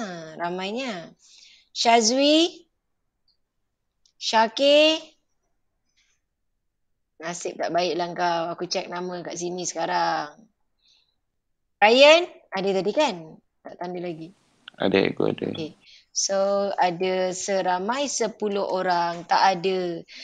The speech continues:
Speaker 1: Sepuluh orang, kelas empat C dan empat A kita ada seramai sembilan orang yang tak ada. Okey? So, ada sembilan belas orang. Okey. Dah siap dah?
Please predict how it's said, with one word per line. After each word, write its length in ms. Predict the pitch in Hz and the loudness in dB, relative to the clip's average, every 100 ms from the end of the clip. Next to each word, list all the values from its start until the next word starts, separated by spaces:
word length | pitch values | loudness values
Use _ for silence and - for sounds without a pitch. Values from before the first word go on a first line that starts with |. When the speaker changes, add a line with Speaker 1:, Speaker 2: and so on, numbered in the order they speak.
| - - | -18 -10
Speaker 1:
Sepuluh 560 | - 208 214 214 214 | -4 -4 -2 -2 0
orang, 720 | 196 214 226 240 254 277 285 247 | 0 2 2 2 2 -2 -6 -6
kelas 560 | 208 202 202 202 - | -4 2 2 2 -2
empat 480 | 196 196 - 190 - | -8 -6 -2 -2 -2
C 160 | - 208 226 240 240 240 | -6 -2 0 0 2 0
dan 320 | 190 190 180 - | 0 0 -2 -6
empat 480 | 190 - 202 - | -8 -2 -2 0
A 120 | 196 202 190 | 0 0 0
kita 400 | 190 180 - 180 - | -6 -8 -4 -2 0
ada 320 | 170 170 180 | 0 -2 -6
seramai 640 | 175 175 175 175 180 175 - - - | -4 -4 -4 -4 -8 -12 -16 -20 -18
sembilan 1040 | - - - 226 226 208 208 202 196 190 - | -8 -6 -2 0 0 0 2 2 0 0 -4
orang 400 | 175 175 175 170 | -6 -4 -4 -6
yang 240 | 165 165 | -10 -10
tak 240 | 156 - 120 | -10 -10 -10
ada. 240 | 127 - - - | -14 -14 -20 -10
Okey? 400 | 160 185 254 320 - - | -4 2 2 0 -8 -14
So, 240 | - 190 | -8 -2
ada 240 | 190 165 170 | 0 -2 -2
sembilan 400 | 175 160 160 170 | -8 -8 -4 0
belas 160 | 202 - | 0 0
orang. 240 | 160 156 - - - - - | -6 -6 -8 -10 -10 -12 0
Okey. 400 | 226 302 262 185 - _ _ - | 4 10 8 8 -6 _ _ 0
Dah 160 | 240 | 2
siap 240 | 262 311 269 | 8 10 10
dah? 180 | 320 | 8